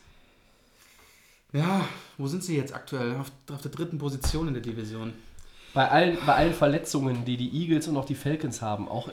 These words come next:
Speaker 2: in der Defense und, und auch in der Offense. Aber die New Orleans Saints haben gegen Philadelphia nur sieben Punkte abgegeben und gegen die Falcons nur
Speaker 1: Siebzehn.
Speaker 2: siebzehn. Das ist eine Steigerung,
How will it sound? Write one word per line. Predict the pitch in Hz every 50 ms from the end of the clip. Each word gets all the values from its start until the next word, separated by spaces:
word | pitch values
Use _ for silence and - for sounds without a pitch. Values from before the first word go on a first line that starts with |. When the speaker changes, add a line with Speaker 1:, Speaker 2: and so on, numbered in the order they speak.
| - - - - -
Speaker 2:
in | 131
der | 131 120
Defense | 127 143 147 - 123 110 107 113 107 - - -
und, | - 117 - - -
und | 135 143 147 139 -
auch | 139 143
in | 139 156
der | 147 139 -
Offense. | - - 113 98 101 - - - _ _
Aber | 107 120 127 120 117
die | 117 117 120 113 110 110 104 - 123
New | 143 190 226
Orleans | 208 190 185 180 - -
Saints | - 151 120 98 95 - - - - _ _ _ _
haben | - 127 131 135
gegen | 131 123 117
Philadelphia | 113 - 120 110 110 127 135 165 - 180 160
nur | 139 123
sieben | 110 131 190 226 220 -
Punkte | - 113 110 104 110
abgegeben | 98 98 - - 117 113 113 113 123 175 208
und | 226 - 139 139
gegen | 143 147 143 139
die | 139
Falcons | - - 151 170 175 190 180 - -
nur | 170
Speaker 1:
Siebzehn. | 160 - - 170
Speaker 2:
siebzehn. | 170 - 120 104 101 95 - - - - - - - - -
Das | - 139 139 139
ist | - - 175 - - -
eine | 151 151 156 147 151 156 151 - - - - -
Steigerung, | _ - - - - 185 202 233 254 233 233 214 214 214 214 214 208 -